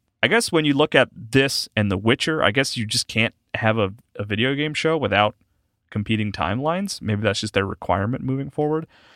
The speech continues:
That story is linked in the show notes. It's a weird but interesting premise. I am curious if it is going to be canonically consistent with the games.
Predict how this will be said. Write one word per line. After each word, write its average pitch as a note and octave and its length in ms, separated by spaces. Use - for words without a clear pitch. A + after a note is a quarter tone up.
That A#3 200
story G3 320
is D3 140
linked C#3+ 180
in B2+ 80
the A#2+ 60
show A2+ 200
notes. A2 360
It's A2+ 340
a A#2 120
weird A3+ 580
but - 240
interesting G#3+ 460
premise. A3 460
I D3 100
am E3+ 180
curious G#3 560
if - 120
it C#3+ 80
is B2+ 100
going C3+ 240
to A2+ 120
be A2+ 240
canonically G#2+ 640
consistent A2 680
with G2+ 120
the G2 80
games. B2+ 480